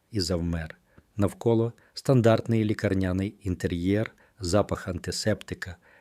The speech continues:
рівномірний гул приладів. Але Петро Олексійович не бачив і не чув нічого.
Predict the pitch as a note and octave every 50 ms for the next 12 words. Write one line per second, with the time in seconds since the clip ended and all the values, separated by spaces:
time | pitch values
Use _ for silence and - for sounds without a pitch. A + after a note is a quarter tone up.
0 | _ - A#2+ B2+ B2+ A#2+ A2 G2+ G2 G2 G2+ G2+ G2 F#2+ F#2 D#2 D2+ F2 F2+ E2+
1 | - _ - - F#2 F2+ F2 E2+ E2+ D#2 D#2+ E2+ E2 _ _ _ - - _ _
2 | _ - G2+ G2 G2+ F#2 - - - - - F#2 F2+ F2+ F2+ - - - - G2
3 | F#2+ F#2 F#2+ G2 - - - _ - F#2+ G2+ F2+ E2+ F#2 F#2 F2+ - - - G2+
4 | G#2 - G2+ F#2 F2+ F2+ F2 - - - F#2 F2 F#2+ F2+ E2+ - - - F2 D#2+
5 | B1+ D2+ D2+